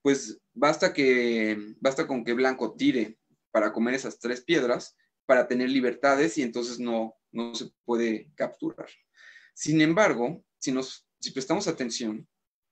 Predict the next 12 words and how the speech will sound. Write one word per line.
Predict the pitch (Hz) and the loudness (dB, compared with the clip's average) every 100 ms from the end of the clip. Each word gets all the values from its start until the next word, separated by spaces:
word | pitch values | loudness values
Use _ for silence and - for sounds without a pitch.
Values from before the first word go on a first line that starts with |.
| _ _ _ - | _ _ _ -2
eh, | 117 113 113 110 110 110 110 113 - _ _ _ _ _ _ _ _ _ - - | 0 2 2 2 4 4 2 0 -4 _ _ _ _ _ _ _ _ _ -12 -6
aquí | 120 151 | -2 2
hay | 156 160 | 2 4
un | 160 156 | 2 4
grupo | 156 - 143 165 - _ _ _ _ _ | 4 4 -2 -2 -6 _ _ _ _ _
de | 123 120 | -2 -2
blanco | 120 123 123 - | 0 -2 -4 -6
que | 143 | -4
ya | 120 | -4
está | 117 123 | -2 -4
en | |
Atari. | 123 160 147 110 | -2 2 2 0